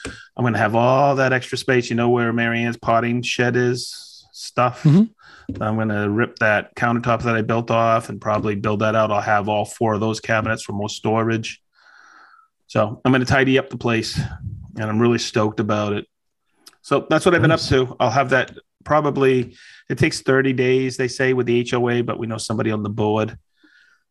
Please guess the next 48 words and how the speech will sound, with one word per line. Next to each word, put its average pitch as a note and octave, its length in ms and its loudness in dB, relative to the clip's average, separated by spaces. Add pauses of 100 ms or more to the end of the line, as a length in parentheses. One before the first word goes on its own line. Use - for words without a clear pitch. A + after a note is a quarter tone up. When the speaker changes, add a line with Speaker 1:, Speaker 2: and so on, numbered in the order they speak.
Speaker 1:
So G#2+ 200 0
maybe A2 260 0
I G#2+ 80 2
can G#2 160 -4
get G#2 120 0
it - 100 -4 (560)
run A2+ 240 0
through A2+ 240 0
pretty A#2 200 0
Speaker 2:
It, - 60 -2
Speaker 1:
quick, G#2+ 180 0
and G#2+ 100 2
then G2 80 2
I F#2 40 2
Speaker 2:
yeah. F#2 40 0
Speaker 1:
can G#2+ 120 -4
go. G#2+ 340 -2 (140)
He, C#3 200 2
he C#3 120 0
Speaker 2:
I - 20 2
Speaker 1:
says B2+ 100 2
Speaker 2:
doubt G#2+ 200 4
it'll G2 160 4
take G2+ 240 -2
that A2 140 -2
long. G2+ 260 -2 (260)
Speaker 1:
he C#3+ 100 2
said C3+ 220 2
it - 100 -14
takes C3+ 200 2
two C#3+ 160 2
weeks C#3 560 2
to A#2 340 2
get B2 220 2
it, C#3+ 160 -2
and A#2+ 120 -10
he, C3 180 0
he A2 420 -4
delivers C3+ 520 2
it, F3+ 240 2 (440)
levels B2+ 580 0
it, D#3+ 300 0 (1400)
gives C3 260 4
a C3 60 0
six-year F3+ 520 2
warranty C#3+ 720 0
on G2 220 -6
it. G2 140 -6